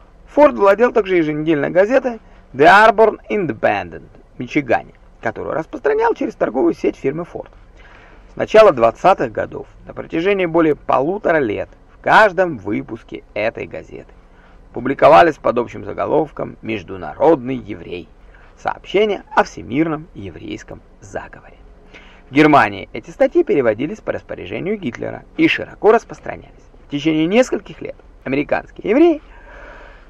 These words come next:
находились в растерянности, не зная, как все-таки реагировать на эти клеветнические измышления Форда. Форда. Законодательного механизма, с помощью которого можно было прекратить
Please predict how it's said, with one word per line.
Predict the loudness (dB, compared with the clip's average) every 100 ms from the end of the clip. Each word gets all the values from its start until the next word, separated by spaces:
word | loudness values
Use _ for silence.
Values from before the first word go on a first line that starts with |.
| -2
находились | 0 2 4 6 6 6 0 -16 -20 -20 -20 -20 -20 -20 -20 -20 -20 -20 -20 -20 -20 -4 4
в | 6
растерянности, | 6 4 -6 -6 -6 -14 -20 -20 -20 -4
не | 0 0
зная, | -2 -6 -10 -14 2
как | 6 6 4
все-таки | -12 -6 -6 -2 2
реагировать | 4 4 4 2 2 -2 -10
на |
эти | -10 -10
клеветнические | -12 -12 -8 -8 -8 -12 -12 -10
измышления | -12 -10 -8 -8
Форда. | -10 -16 -16 -20 -20 -20 -20 -20 -20 -20 -20 -20 -20 -20 -20 -20 -10
Форда. | 4 4 4 -6 -14 -20 -20 -20 -20 -20
Законодательного | -6 0 4 4 6 4 2 -4
механизма, | -4 -2 -2 -2 -6
с | -12
помощью | -12 -12 -12 -6
которого | -2 -2 -2
можно | -6 -6
было | -8 -8
прекратить | -6 -4 -2 -4 -12